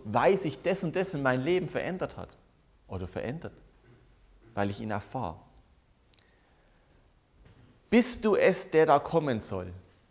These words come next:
oder sollen wir auf einen anderen warten?“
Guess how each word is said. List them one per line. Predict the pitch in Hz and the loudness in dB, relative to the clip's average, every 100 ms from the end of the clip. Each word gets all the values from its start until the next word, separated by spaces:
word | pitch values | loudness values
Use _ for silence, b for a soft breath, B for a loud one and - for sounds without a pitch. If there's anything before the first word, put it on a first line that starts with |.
| _ | _
oder | 120 139 | -2 0
sollen | 151 - 135 131 | 0 0 0 0
wir | 120 110 | 0 -2
auf | 127 | -4
einen | - 107 110 | -8 -6 -8
anderen | - 101 92 92 85 82 | -8 -8 -8 -8 -10 -8
warten?“ | 85 82 - | -10 -10 -16